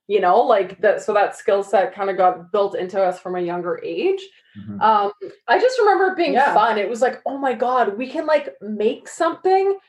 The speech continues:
Speaker 3: go up to people's doors, knock on the doors." And we, we were so nervous. I remember the first door,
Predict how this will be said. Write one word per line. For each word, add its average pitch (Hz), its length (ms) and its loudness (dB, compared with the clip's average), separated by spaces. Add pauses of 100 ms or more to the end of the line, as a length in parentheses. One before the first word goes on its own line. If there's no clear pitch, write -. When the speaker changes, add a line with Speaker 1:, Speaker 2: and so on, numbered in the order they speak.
(240)
Speaker 3:
go 226 220 2
up 277 200 2
to 254 100 -14
people's 269 420 -4
doors, 233 400 2
knock 233 240 0
on 254 100 -2
the 247 60 0
doors." 233 400 2 (260)
And 254 140 -6
we, - 220 -8 (240)
we 233 280 -2
were 254 220 2
so 240 220 0
nervous. 214 400 0
I 240 60 2
remember 254 280 -2
the - 80 0
first - 360 0
door, 233 200 4